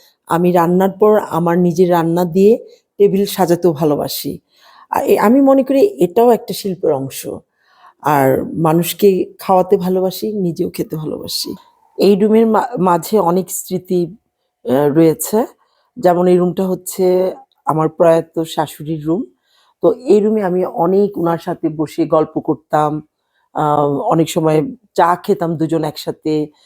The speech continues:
আহ, মধুর সময় কাটতো। আমার বাসায় যত মেহমান, যত কেউ আসুক না কেন,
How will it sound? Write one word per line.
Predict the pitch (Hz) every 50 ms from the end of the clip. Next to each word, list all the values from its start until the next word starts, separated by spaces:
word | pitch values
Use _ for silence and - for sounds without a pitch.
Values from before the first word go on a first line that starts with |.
| _ _ _ - _
আহ, | - 160 156
মধুর | 165 175 180 202 226 196 208 233 254
সময় | 247 - 214 196 180 165 160
কাটতো। | - 139 127 - _ - - 143 139 - _ _ _ _ _ _ _ _ -
আমার | - 185 208 214 220 214
বাসায় | 190 170 175 170 175 - - 208 208 202 202 202 202 196 -
যত | - 175 175 180 202 185 156 - _ _ _ _ _ - 165
মেহমান, | 170 175 180 202 196 190 190 190 196 190 151 127 _ _ _ _ _ _ -
যত | 202 175 170 - - - -
কেউ | 208 214 214
আসুক | 185 175 160 - - - -
না | 202 196
কেন, | 196 - 180 170 180 202